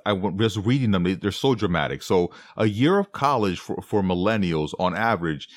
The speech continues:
is twenty-four thousand six hundred for one year. Meanwhile, for baby boomers on average, a year of college was ten thousand three hundred. So a, a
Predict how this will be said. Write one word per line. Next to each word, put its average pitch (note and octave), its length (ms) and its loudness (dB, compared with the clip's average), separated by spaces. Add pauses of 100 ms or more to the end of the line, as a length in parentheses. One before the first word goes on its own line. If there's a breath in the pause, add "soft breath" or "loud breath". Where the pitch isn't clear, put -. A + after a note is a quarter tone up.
(140)
is G2 220 -2
twenty-four D3+ 680 0
thousand A2+ 460 0
six - 360 -6
hundred F#2 420 -2
for G2 200 -2
one G2+ 420 0
year. E2 460 -4 (400 loud breath)
Meanwhile, C3+ 480 4
for G#2+ 160 -4
baby C#3+ 400 0
boomers F2+ 340 2
on E2+ 160 0
average, D#2+ 460 0
a F#2 40 0
year A2+ 200 2
of G#2+ 80 -8
college G2+ 400 0
was E2+ 180 -4
ten E3+ 380 -2
thousand A2+ 560 0
three B2 320 -2
hundred. G#2+ 600 -2 (480 soft breath)
So G#2 560 0
a, G#2 140 2
a - 20 -10